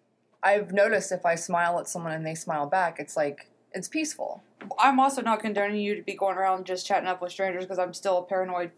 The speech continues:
Speaker 2: fucking asshole.
Speaker 1: I said smile, not suck their dick.
Speaker 2: So,
Speaker 1: <laughs>
Speaker 2: so there's still killers out there, and I am very cautious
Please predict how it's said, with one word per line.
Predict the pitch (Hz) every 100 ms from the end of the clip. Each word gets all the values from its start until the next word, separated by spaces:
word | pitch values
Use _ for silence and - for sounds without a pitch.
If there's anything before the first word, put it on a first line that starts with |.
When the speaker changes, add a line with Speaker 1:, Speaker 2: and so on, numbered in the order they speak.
| -
Speaker 2:
fucking | 175 165 160
asshole. | 160 165 180 202 202
Speaker 1:
I |
said | 240 247
smile, | 190 214 196 175 165
not | 165
suck | - 156 -
their | 143
dick. | - -
Speaker 2:
So, | 214 226 208 208 311 302 302 285 285 285 285 254
Speaker 1:
<laughs> | - -
Speaker 2:
so | - 254 226 214 -
there's | 254 269
still | 302 302
killers | - 254 196 185
out | 175 170
there, | 160 147 - _ _ _ _ _ -
and | 208 302 196 - _ _ _
I | 214 208
am | 196 185
very | 180 196 180
cautious | 180 170 190 185 -